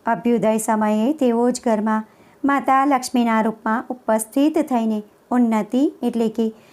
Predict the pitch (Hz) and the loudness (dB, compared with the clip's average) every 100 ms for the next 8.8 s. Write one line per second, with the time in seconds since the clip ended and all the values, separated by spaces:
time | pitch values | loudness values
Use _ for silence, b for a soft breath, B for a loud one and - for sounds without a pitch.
0 | B - 247 269 - 269 240 233 214 208 | B -4 -2 0 2 2 2 2 0 2
1 | 214 202 220 208 208 208 302 311 b b | 0 -2 -2 0 -2 -2 -4 -4 b b
2 | b b - 247 233 233 254 254 277 311 | b b -2 0 0 0 2 2 2 0
3 | 330 _ _ - 240 269 240 247 226 226 | -6 _ _ -6 -2 0 0 2 0 0
4 | 226 226 220 220 294 - - 254 233 247 | 0 0 0 0 -2 -6 -4 0 2 2
5 | - 220 220 220 214 214 226 226 254 262 | 0 -2 0 0 0 -2 0 0 0 0
6 | 226 214 214 - 226 254 247 214 208 208 | 0 0 -2 -4 -4 -2 -2 0 -2 -4
7 | 226 214 208 208 294 311 _ _ _ b | -4 -4 -4 -4 -6 -6 _ _ _ b
8 | b b b b 302 269 - | b b b b -2 -2 -2